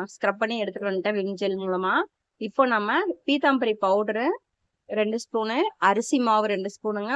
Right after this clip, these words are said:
ஒரு லெமன் எல்லாத்தையும் எடுத்துக்க போறோம். இதை வச்சுதான் நம்ம கிளீன் பண்ண போறோம். ரொம்ப அழுத்தம் கொடுத்து தேய்க்க தேவையில்லை, லைட்டா ரப் பண்ணீங்கனாலே போதும். இப்ப நான் தேய்ச்சிட்டு வந்துட்டேன் பாருங்க.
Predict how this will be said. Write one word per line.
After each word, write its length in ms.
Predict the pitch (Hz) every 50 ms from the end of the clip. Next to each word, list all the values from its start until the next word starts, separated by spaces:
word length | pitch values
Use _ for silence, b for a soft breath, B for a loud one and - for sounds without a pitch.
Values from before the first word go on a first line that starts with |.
| 294 262 226
ஒரு 120 | 208 196 185 185
லெமன் 260 | 180 202 214 220 - - - - 180
எல்லாத்தையும் 380 | 180 180 185 180 185 208 202 196
எடுத்துக்க 260 | 180 - - 202 - - 196
போறோம். 240 | 185 185 190 262 294 262
இதை 100 | 226 233 226
வச்சுதான் 300 | 233 233 214 220 240 269
நம்ம 120 | 269 254 240
கிளீன் 200 | 214 196 202 208 208
பண்ண 120 | 196 196 190 185 190
போறோம். 280 | 180 185 208 262 349 392 - _ _ _ _ _ _ _ _ _
ரொம்ப 240 | - 220 233 254 269 339
அழுத்தம் 300 | 294 254 247 240 262 247
கொடுத்து 200 | 240 254 254 - 247
தேய்க்க 180 | 226 226 220 202 220
தேவையில்லை, 420 | 214 214 214 208 202 202 220 269 320 285
லைட்டா 400 | 196 196 226 226 - - 311 330 359 349 277
ரப் 140 | 226 202 208
பண்ணீங்கனாலே 520 | 226 240 233 226 226 220 214 202 208 233 277 - -
போதும். 260 | 214 214 214 240 269
இப்ப 100 | 277 - 247
நான் 140 | 220 214 -
தேய்ச்சிட்டு 340 | 220 233 240 - - - 220
வந்துட்டேன் 300 | 202 185 185 202 202 190
பாருங்க. 280 | 180 185 185 196 208